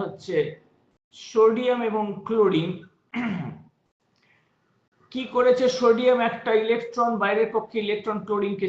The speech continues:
ছেড়ে দিয়েছে। তাহলে সোডিয়ামের এখন দ্বিতীয় কক্ষটাই সব-, সবচেয়ে বাইরের কক্ষ এবং এখানে আটখানা ইলেকট্রন আছে, কিন্তু তাতে সোডিয়াম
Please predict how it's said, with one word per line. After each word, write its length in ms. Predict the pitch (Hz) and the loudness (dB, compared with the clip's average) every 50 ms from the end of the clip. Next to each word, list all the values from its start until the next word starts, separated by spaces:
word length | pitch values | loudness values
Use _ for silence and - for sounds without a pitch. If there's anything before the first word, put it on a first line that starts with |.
| 190 - | -4 -4
ছেড়ে 220 | - 233 226 214 180 | -4 0 0 0 0
দিয়েছে। 340 | 160 151 135 123 123 131 123 117 - - _ _ _ _ _ _ _ _ _ _ _ _ _ - | 2 0 0 0 -2 -6 -8 -10 -10 -16 _ _ _ _ _ _ _ _ _ _ _ _ _ -2
তাহলে 200 | 202 226 240 226 - - | -2 0 0 0 -2 0
সোডিয়ামের 540 | 240 240 226 220 262 262 262 262 262 254 254 247 | 4 4 4 4 2 -2 -2 -2 -2 0 0 0
এখন 160 | 247 233 247 247 226 180 185 | 0 0 0 -2 -2 -2 -2
দ্বিতীয় 340 | 233 226 - - 240 240 233 - 233 | -2 -4 -4 -6 -6 -6 -4 -2 -2
কক্ষটাই 520 | 226 226 - - 247 233 240 247 233 226 - - | -4 -4 -4 -4 -4 -2 0 0 -2 -2 -2 -4
সব-, 260 | 202 190 - - - - - - | -6 -6 -6 -10 -16 -18 -16 -8
সবচেয়ে 520 | 220 190 185 180 - - - - 254 226 208 180 185 | -4 -4 -4 -4 -6 -14 -14 -4 -2 0 0 2 2
বাইরের 360 | 180 202 208 208 220 220 208 - - | 2 2 2 2 2 0 0 0 -6
কক্ষ 280 | 202 196 196 - - - - 208 180 - - - - _ _ _ _ _ _ _ _ _ _ _ _ _ - 190 | -6 -6 -6 -6 -12 -6 -4 -2 -2 -2 -6 -10 -16 _ _ _ _ _ _ _ _ _ _ _ _ _ -6 -4
এবং 200 | 202 214 214 220 220 220 214 220 - - - _ _ _ _ - 160 | 0 0 0 0 0 -4 -6 -8 -12 -18 -20 _ _ _ _ -14 -14
এখানে 260 | 151 - 220 208 190 175 170 | -8 -4 -4 -2 -2 -2 -2
আটখানা 320 | 170 - - - 180 143 131 127 | -4 -4 -8 -8 -6 -6 -4 -4
ইলেকট্রন 320 | 123 123 - - - - - - | -4 -6 -6 -10 -16 -16 -16 -16
আছে, 160 | - - - - - _ _ _ _ _ _ _ _ _ _ _ _ _ _ _ _ _ _ _ _ _ _ - | -16 -20 -20 -20 -20 _ _ _ _ _ _ _ _ _ _ _ _ _ _ _ _ _ _ _ _ _ _ -12
কিন্তু 200 | 240 254 247 240 - - 247 | -10 -10 -8 -8 -8 -2 0
তাতে 200 | 220 220 226 247 240 - 240 | 0 0 2 0 0 2 2
সোডিয়াম 360 | 220 208 214 226 226 214 | 0 0 0 0 -2 -2